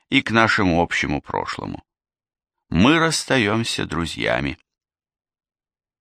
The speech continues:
Нетрудно представить, как было ошарашено такой новостью семейство Нюрнбергов, а в особенности, как удивилась Ольга,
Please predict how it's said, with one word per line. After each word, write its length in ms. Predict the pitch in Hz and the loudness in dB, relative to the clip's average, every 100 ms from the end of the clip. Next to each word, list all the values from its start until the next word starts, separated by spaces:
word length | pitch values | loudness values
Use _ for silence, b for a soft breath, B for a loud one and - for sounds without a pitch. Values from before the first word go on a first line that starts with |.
| _ | _
Нетрудно 600 | 101 135 - 147 131 92 | 2 2 4 2 2 2
представить, 840 | - 60 - - 58 82 76 - b b b b b _ _ | 0 -4 -6 -2 2 2 2 -2 b b b b b _ _
как 280 | 139 135 98 | 2 2 2
было 420 | 95 123 110 107 - | 2 4 4 2 0
ошарашено 960 | 92 - 92 92 101 101 - 85 80 67 | -2 0 2 4 4 2 2 2 2 0
такой 380 | 76 - 76 | -4 0 0
новостью 600 | 80 92 87 80 - 80 - _ - | 2 2 0 -2 -2 -4 -4 _ -8
семейство 600 | - 82 85 82 - 65 | 0 2 4 0 -2 -2
Нюрнбергов, 1040 | 71 95 117 78 69 - 50 - - - _ _ _ _ _ _ b | 0 0 0 0 -2 -2 -2 -2 -6 -8 _ _ _ _ _ _ b
а 100 | 78 | 0
в 40 | 76 | 2
особенности, 760 | - 92 90 90 85 87 78 - | 2 2 4 2 2 0 -2 -2
как 240 | 80 - | -4 -2
удивилась 640 | 90 82 82 95 90 82 - | -2 0 2 2 2 -2 -6
Ольга, 560 | - 123 151 87 - | -2 0 2 2 0